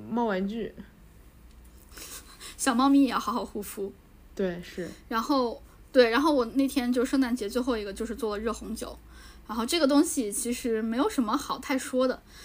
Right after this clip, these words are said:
Speaker 2: 但是我们俩做了，就是我和小圆脸在喝红酒的时候做了一个非常，非常我们的事情，就是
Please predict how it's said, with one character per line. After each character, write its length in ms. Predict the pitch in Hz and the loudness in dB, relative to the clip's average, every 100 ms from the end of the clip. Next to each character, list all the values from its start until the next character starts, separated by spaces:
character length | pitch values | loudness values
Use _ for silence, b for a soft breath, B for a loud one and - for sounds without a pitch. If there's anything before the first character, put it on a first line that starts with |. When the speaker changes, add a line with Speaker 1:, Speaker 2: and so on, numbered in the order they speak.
| B | B
Speaker 2:
但 160 | 415 339 | 0 2
是 300 | 311 320 196 - | 2 0 -2 -6
我 100 | - | -8
们 120 | 202 240 | -4 -2
俩 160 | 240 | -2
做 260 | 202 277 226 | 0 2 2
了， 160 | 202 | 0
就 120 | 196 254 | -2 -2
是 60 | |
我 100 | 233 | 0
和 100 | 208 | 0
小 100 | 277 | -2
圆 140 | 196 247 | -2 -2
脸 180 | 196 | -4
在 160 | - 233 | -4 -6
喝 280 | 233 277 277 | -4 -2 -2
红 200 | 262 226 | -2 -2
酒 180 | 247 160 | -2 -4
的 100 | 196 | -8
时 140 | - | -10
候 120 | 190 | -14
做 200 | 185 233 | -6 -4
了 80 | 214 | -4
一 40 | 196 | -6
个 100 | 190 | -6
非 160 | 214 | -6
常， 260 | - 202 175 B B B B - - - - - | -6 -8 -10 B B B B -20 -20 -20 -20 -18
非 160 | - 311 | -2 4
常 180 | 285 294 | 4 4
我 120 | 190 | 0
们 160 | 175 | -4
的 100 | 185 | -6
事 160 | 233 - | -4 -6
情， 220 | 208 180 | -8 -8
就 100 | 196 | -6
是 240 | 214 202 | -4 -4